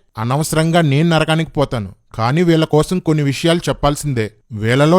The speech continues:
రెండు రకాల వారున్నారు. మొదటి రకం వారికి ఒకప్పుడు వాక్యాన్ని బోధించే వరమో, స్వస్థపరిచే వరమో, భాషలు మాట్లాడే వరమో, ఇలా కొన్ని వరాలు వాళ్ళు కలిగిన వారే. సేవలో కొనసాగే కొద్దీ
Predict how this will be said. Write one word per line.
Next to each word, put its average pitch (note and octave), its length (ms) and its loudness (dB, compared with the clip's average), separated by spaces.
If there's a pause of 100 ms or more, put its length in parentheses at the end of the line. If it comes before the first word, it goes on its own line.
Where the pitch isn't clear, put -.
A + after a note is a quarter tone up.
రెండు D#3+ 240 2
రకాల D#3+ 300 2
వారున్నారు. C#3+ 460 0 (320)
మొదటి C3 380 0
రకం F3 220 -4 (100)
వారికి D#3 340 0 (280)
ఒకప్పుడు C3+ 540 2
వాక్యాన్ని E3 420 2 (100)
బోధించే E3 500 2
వరమో, D#3+ 320 2 (380)
స్వస్థపరిచే D#3 680 -2
వరమో, E3 380 2 (280)
భాషలు C#3+ 460 2
మాట్లాడే E3 580 0
వరమో, E3+ 280 2 (340)
ఇలా D3+ 160 0
కొన్ని E3+ 280 0
వరాలు D#3 440 4
వాళ్ళు F3 200 4 (100)
కలిగిన D3 280 2
వారే. D#3+ 300 2 (320)
సేవలో C#3 380 4
కొనసాగే D3+ 540 0
కొద్దీ D#3 380 0